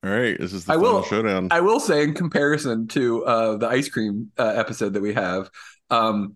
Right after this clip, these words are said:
Speaker 2: I'm not nearly as upset <laughs> because I like all of these things. <laughs> But, like,
Speaker 1: I gotta get you a good ice cream sandwich, man.
Speaker 2: Good luck. They don't exist.
Speaker 1: I, uh,
Speaker 2: Um,
Speaker 1: false. You can buy them literally
Speaker 2: No,
Speaker 1: everywhere.
Speaker 2: no. So
Speaker 1: Uh,
Speaker 2: there's,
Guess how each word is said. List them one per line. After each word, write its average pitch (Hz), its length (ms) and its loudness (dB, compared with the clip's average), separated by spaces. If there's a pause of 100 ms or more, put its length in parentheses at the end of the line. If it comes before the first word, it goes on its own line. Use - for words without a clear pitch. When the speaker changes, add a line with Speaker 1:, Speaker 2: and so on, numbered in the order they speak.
(140)
Speaker 2:
I'm 170 140 2
not 185 200 2
nearly 135 300 2
as 107 120 2
upset 107 540 -2
<laughs> - 60 -10
because 175 640 0
I 190 100 6
like 214 200 2
all 196 180 4
of 127 120 -2
these 139 220 0
things. 104 320 -4 (200)
<laughs> 160 160 -4
But, 202 380 2
like, 202 420 -2 (680)
Speaker 1:
I - 100 -12
gotta 95 260 -4
get - 280 -6
you 87 140 -2
a 80 60 -4
good 80 180 -6
ice 78 160 -4
cream 76 200 -8
sandwich, 80 480 -4
man. 80 360 -4 (280)
Speaker 2:
Good 107 100 -4
luck. 113 320 -2 (200)
They 113 80 -4
don't 110 160 -2
exist. 95 220 -2
Speaker 1:
I, 104 200 2 (380)
uh, 117 280 4
Speaker 2:
Um, 117 60 2
Speaker 1:
false. - 540 0
You 113 100 0
can 107 120 2
buy 107 140 4
them 104 160 2
literally 104 240 2
Speaker 2:
No, 98 60 2
Speaker 1:
everywhere. 92 360 0 (160)
Speaker 2:
no. 190 220 2
So 113 180 4
Speaker 1:
Uh, - 20 0
Speaker 2:
there's, 214 480 0